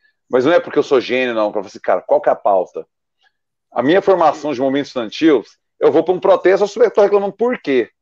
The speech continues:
Eu não consegui identificar a pauta dois mil e treze. Aquele grande movimento dois mil e treze, velho, terminou o papo cabeça, que liberou o expediente e tal, não sei o quê, eu peguei a Andréia. Você lembra aquele restaurante italiano? A Nara, ela nasceu em dois mil e doze, né? Então, assim, ela era bebezinha.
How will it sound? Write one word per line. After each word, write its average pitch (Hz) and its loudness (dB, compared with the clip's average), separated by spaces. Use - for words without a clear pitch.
Eu 175 6
não 185 2
consegui 185 -4
identificar 180 0
a 160 2
pauta 160 0
dois 156 2
mil 160 -6
e - -12
treze. 131 -2
Aquele 208 0
grande 196 0
movimento 143 -2
dois 120 0
mil 120 -6
e - -14
treze, 127 2
velho, 85 -8
terminou 160 4
o 196 -2
papo 175 2
cabeça, 135 0
que - -6
liberou 127 2
o 127 4
expediente 120 -6
e - -12
tal, 117 0
não 117 -8
sei 120 -10
o - -8
quê, 127 -4
eu 120 -2
peguei 135 -4
a 139 -4
Andréia. 117 2
Você - -6
lembra 165 -4
aquele 165 0
restaurante 135 0
italiano? 120 0
A 123 4
Nara, 127 2
ela 123 0
nasceu 127 -4
em 135 -10
dois 131 -2
mil 160 -8
e - -14
doze, 117 0
né? 104 -10
Então, 117 0
assim, 117 -4
ela 113 4
era 117 0
bebezinha. 110 -2